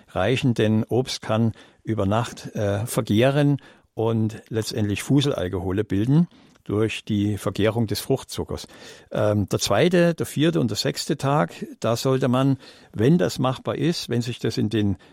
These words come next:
Tagesrhythmus einbauen lässt, abführen mit einem Bittersalz. Da gibt es Abführsalze, F X Passagesalz oder Bittersalz, je nachdem, um den Darm mal zu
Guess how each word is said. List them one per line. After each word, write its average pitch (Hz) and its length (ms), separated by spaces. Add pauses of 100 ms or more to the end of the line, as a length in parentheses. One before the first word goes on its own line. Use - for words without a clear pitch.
(120)
Tagesrhythmus 131 800
einbauen 104 800
lässt, 123 420
abführen 143 460
mit 123 140
einem 101 340
Bittersalz. 135 720
Da 110 80
gibt - 180
es - 100
Abführsalze, 117 1120 (480)
F - 220
X - 200
Passagesalz 117 1040
oder 107 220
Bittersalz, 117 800
je 127 160
nachdem, 123 520 (540)
um 143 280 (280)
den 107 180
Darm 123 480
mal 117 200
zu 110 340